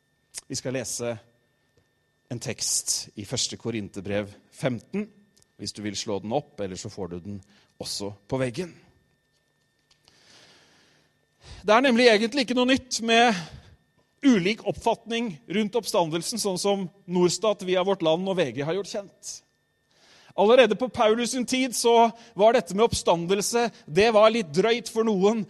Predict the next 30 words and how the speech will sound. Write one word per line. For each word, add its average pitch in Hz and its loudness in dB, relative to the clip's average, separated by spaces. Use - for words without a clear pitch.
og 185 0
Paulus 185 2
skriver 165 -2
et 135 -8
brev 156 4
til 170 -4
menigheten 135 -4
i 139 -4
Korint, 147 -2
og 131 -4
vi 131 0
leser 127 -2
fra 113 -2
kapittel 117 -10
femten. 117 -8
Vi 135 -4
skal 156 0
lese 151 2
noen 156 0
vers, 214 4
så - -8
du 143 -8
får 139 -2
henge 127 -2
på. 185 4
Er 139 -2
du 139 -4
klar 127 -2
for 156 2
det? 190 4